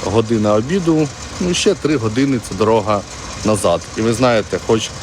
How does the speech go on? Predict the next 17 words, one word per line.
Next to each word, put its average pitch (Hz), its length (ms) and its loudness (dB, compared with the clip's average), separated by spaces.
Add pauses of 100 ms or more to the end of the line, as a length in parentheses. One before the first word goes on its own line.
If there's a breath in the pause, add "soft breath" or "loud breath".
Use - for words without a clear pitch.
(320)
після 117 220 0
такого 113 300 2
насиченого 117 640 0
дня 104 340 2 (580)
і 113 60 2
є 110 280 2
невелика 110 440 0
втома, 117 520 2 (960)
але 110 280 4
присутнє 123 880 2 (120)
ще - 240 0
більше 113 600 0
задоволення. 104 840 2 (500)
Ця 117 200 4
екскурсія 110 560 -2
дійсно 101 360 -2
нам 98 260 0